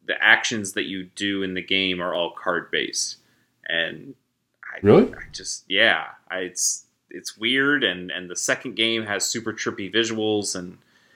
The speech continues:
Speaker 1: uh, I, I just wanna, I wanna know what those games are about. I've, I've had them on my list for a while. I've owned copies of both of those games and have my P S P. I have a, my, I have a char-,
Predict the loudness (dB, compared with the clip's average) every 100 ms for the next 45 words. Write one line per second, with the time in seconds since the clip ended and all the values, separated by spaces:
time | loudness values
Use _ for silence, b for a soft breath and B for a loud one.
0 | b -8 -2 2 2 0 -6 _ -18 -10
1 | -8 -8 -12 -14 -10 -2 -2 0 2 0
2 | -2 -12 -8 -4 -2 0 -2 -2 -4 -6
3 | -6 -6 -6 -2 2 2 0 -4 -6 -14
4 | -8 -6 2 4 4 -2 -4 -4 -4 -4
5 | -6 -8 -4 2 4 4 2 -2 -8 _
6 | _ -8 -8 -8 -4 2 2 4 2 2
7 | 0 -4 -4 -6 -6 -6 -6 -4 -2 -2
8 | -2 -6 -8 B B B -6 -2 0 0
9 | -4 -12 -18 _ 0 4 4 2 -2 -2
10 | -4 -4 -6 -4 -2 0 -2 -4 -8 -10
11 | -10 _ 0 0 0 -2 -6 -2 0 0
12 | -2